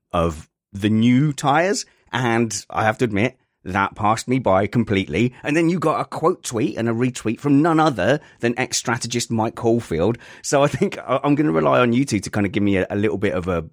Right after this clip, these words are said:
a rundown of what's going on in the tyres and what the, the changes were. Matt, kick us off. What was the, the big changes for this season?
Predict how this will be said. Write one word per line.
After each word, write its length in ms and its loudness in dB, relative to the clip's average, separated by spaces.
a 100 -4
rundown 720 -2
of 240 -4
what's 220 -2
going 280 0
on 120 0
in 80 -2
the 60 -6
tyres 360 -2
and 120 0
what 140 -2
the, 200 -2
the 100 -6
changes 520 -6
were. 220 -4
Matt, 220 -2
kick 140 -8
us 120 -6
off. 160 -4
What 120 0
was 140 -2
the, 280 2
the 100 -4
big 320 -2
changes 440 -2
for 120 -6
this 160 -4
season? 400 -4